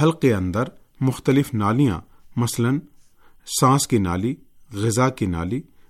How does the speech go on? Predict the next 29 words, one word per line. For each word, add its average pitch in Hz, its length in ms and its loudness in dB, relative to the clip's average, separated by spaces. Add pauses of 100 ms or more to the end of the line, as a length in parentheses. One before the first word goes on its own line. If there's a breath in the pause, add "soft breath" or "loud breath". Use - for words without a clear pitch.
(120)
وغیرہ 117 480 0
موجود 120 560 -2
ہوتی 98 280 -6
ہیں۔ 87 120 -14 (1080 loud breath)
اگر 151 360 4
غذا 123 340 2
کا 147 160 0
معمولی 110 520 0 (100)
سا 127 80 0
ٹکڑا 113 460 -2
بھی 110 200 -4 (140)
سانس 123 260 0
کی 120 120 2
نالی 95 320 0
کے 123 160 -2
اندر 101 320 -2
داخل 101 440 0
ہو 117 160 -4
کر 120 180 -2 (600 soft breath)
پھیپھڑوں 127 440 2
تک 131 280 -2 (240)
پہنچ 131 320 0
جائے 101 240 -2 (300 soft breath)
تو 135 100 0
سانس 135 360 0
کے 123 120 2
بند 110 380 0
ہونے 131 200 2
سے 101 240 -4